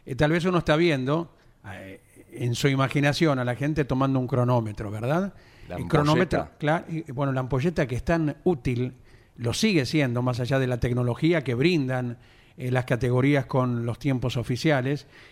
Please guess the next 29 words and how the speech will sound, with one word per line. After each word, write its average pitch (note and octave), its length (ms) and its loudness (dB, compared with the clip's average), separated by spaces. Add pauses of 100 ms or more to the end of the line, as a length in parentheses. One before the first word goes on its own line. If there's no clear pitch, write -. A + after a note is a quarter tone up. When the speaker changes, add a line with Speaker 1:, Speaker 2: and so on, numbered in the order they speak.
Speaker 1:
¿Y D#3+ 80 -6
sabes E3 280 2
a E3+ 80 0
qué C#3+ 120 0
me C#3+ 100 2
hace C3+ 220 0
acordar B2 280 0
esto? C3 420 -2 (100)
Speaker 2:
Sí. - 180 -8 (160)
Speaker 1:
Eh, B2+ 160 -8
parezco C3+ 380 0
Jorge B2+ 280 -2
Corona, A2+ 380 0
¿no? D3+ 180 0
Speaker 2:
Ah. - 140 -10 (140)
Speaker 1:
Te, D#3+ 120 2
te, - 220 2
te D3+ 160 2
viene C#3 160 0
un C3+ 80 -2
cuento D#3+ 380 0
y - 20 2
él E3 160 -2
me F#3 60 -2
Speaker 2:
<laughs> - 0 -
La, G#3 80 4
Speaker 1:
hace G#3 120 4
acordar F3+ 340 4
Speaker 2:
¿viene, G3+ 120 -8